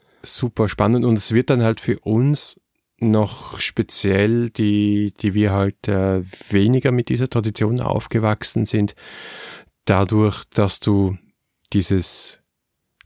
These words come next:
andere Verständnis von Magie und Energie und Natur und Elementen hast und als kleinen Rollenspielerbonus halt <laughs> noch Kampfkunst, die einfach,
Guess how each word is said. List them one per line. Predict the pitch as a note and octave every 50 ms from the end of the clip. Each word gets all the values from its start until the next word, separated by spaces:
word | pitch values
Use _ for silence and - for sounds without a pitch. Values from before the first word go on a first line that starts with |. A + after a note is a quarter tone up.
| _ -
andere | G#2+ G2 G2 F#2+ F#2 F2
Verständnis | - G#2 - - - - F2 F#2 - - A#2+ A2+ - -
von | - - - G#2 F#2+ F#2+ F#2+ F#2 F2+ F2+ F2+ F2+ - _ _ _ _ _ _ _ -
Magie | A2 G2+ F#2+ F#2 F2+ F2+ F2 - _ - - - - G#2+ G#2+ G#2+ A2+ A#2+ A#2+ A#2 A2+
und | - G#2 F#2+ F#2 -
Energie | G2 G2 F#2 F#2 F#2 - - - G2 G2 A2 A2+ A2 G#2+ A2 A2 A2 G#2+ -
und | - - F#2+ F#2+ F#2 F#2 F#2 F#2+ - - - - _ _ - - - - - _ _ _
Natur | - G2 F#2+ F2+ - - - - - A2 G2+ G2+ A2 A2+ A2+ A2 G#2+ A2 - -
und | G#2 F#2+ -
Elementen | - G2 F#2 F#2 F2+ F2+ F2 F2 G2 G#2 _ - A#2+ A#2 G#2+ F#2
hast | G2 G#2 G#2 - - - - - - - - _ _ _ _ _ _ _ -
und | - G#2 G#2 A#2 B2+ C#3 D3 - - - - -
als | - G#2+ G2+ G2+ G2+ G2+ - - -
kleinen | - - - G2+ F#2+ F#2+ G#2+ A2 G#2 G2+ F#2+
Rollenspielerbonus | F#2 E2+ F2 E2+ G2 - - - G2+ G2+ G2+ - A2 G2+ F#2+ G#2 G#2 G#2 - - G2+
halt | F2+ F#2+ A2 - - - -
<laughs> |
noch | - - - - - -
Kampfkunst, | - - - - A2+ F#2 - - - - F2+ F2+ F#2 - - - - - - - - - - - - - - - - -
die | - -
einfach, | - G2+ A2 - - - C#3+ C#3 - - - -